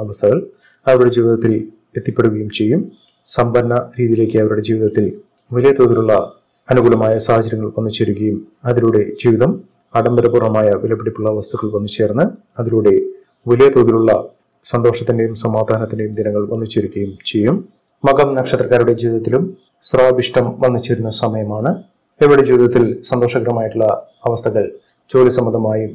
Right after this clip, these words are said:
ഇവർക്ക് വലിയ തോതിലുള്ള ഉയർച്ചകൾ വന്നു ചേരും. സാമ്പത്തിക സ്ഥിതി ഉയരും. സ്ഥാനമാനങ്ങൾ ലഭിക്കുന്ന സാഹചര്യങ്ങൾ ഉണ്ടാകും. എല്ലാം കൊണ്ടും നേട്ടത്തിലേക്ക് കുതിച്ചുയരാൻ ഈ നക്ഷത്രക്കാരുടെ ജീവിതത്തിൽ സാധ്യമാകുന്ന വളരെ അനുകൂലമായ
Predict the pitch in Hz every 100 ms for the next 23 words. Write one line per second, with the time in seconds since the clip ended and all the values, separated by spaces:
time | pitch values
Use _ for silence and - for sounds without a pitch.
0 | - _ _ 120 113 104 165 165 - _
1 | - 123 123 123 117 113 107 110 117 117
2 | - 110 107 110 107 127 180 - _ _
3 | - 131 123 123 120 113 117 117 107 -
4 | _ _ - 117 120 196 - _ - -
5 | 131 123 120 113 110 107 113 113 110 110
6 | 104 - 120 113 117 117 117 117 123 170
7 | - - 123 143 147 131 123 113 110 107
8 | 110 107 107 117 110 117 110 107 120 117
9 | - - 113 110 110 110 107 113 107 117
10 | 110 113 107 107 139 - _ _ _ -
11 | 131 135 143 123 120 117 113 113 110